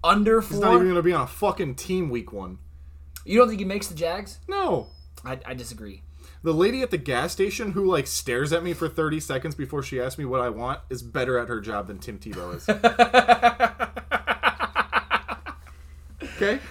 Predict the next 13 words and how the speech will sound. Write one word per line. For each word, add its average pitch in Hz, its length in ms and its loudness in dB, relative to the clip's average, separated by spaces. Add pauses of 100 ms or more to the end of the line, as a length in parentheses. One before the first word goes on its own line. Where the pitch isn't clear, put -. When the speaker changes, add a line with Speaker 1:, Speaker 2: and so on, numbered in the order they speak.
(120)
Speaker 1:
Oh, 156 680 4
man. 139 520 -6
I 175 140 2
think 220 220 0
Tim 196 160 -6
Tebow 165 340 -4
will 147 300 -4 (280)
be 143 280 -2
on 127 180 -8
the 120 60 -8
fifty-three 131 500 -14
man 110 180 -10
roster. 104 380 -14